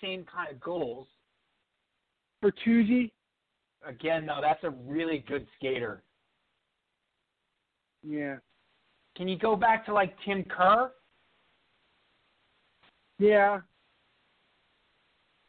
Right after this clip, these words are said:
Speaker 2: I'm trying
Speaker 1: Like,
Speaker 2: to
Speaker 1: just
Speaker 2: think
Speaker 1: a
Speaker 2: of,
Speaker 1: big,
Speaker 2: of a, of a, he's not
Speaker 1: big
Speaker 2: floppy,
Speaker 1: power
Speaker 2: though.
Speaker 1: forward. Dude, Tim Kerr had some insane years,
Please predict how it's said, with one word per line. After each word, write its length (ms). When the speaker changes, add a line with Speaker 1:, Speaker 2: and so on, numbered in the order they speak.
Speaker 2:
I'm 100
trying 220
Speaker 1:
Like, 80
Speaker 2:
to 60
Speaker 1:
just 120
Speaker 2:
think 40
Speaker 1:
a 20
Speaker 2:
of, 60
Speaker 1:
big, 300
Speaker 2:
of 60
a, 60
of 240
a, 220
he's 160
not 140
Speaker 1:
big 200
Speaker 2:
floppy, 220
Speaker 1:
power 320
Speaker 2:
though. 100
Speaker 1:
forward. 460
Dude, 160
Tim 180
Kerr 240
had 220
some 140
insane 680
years, 300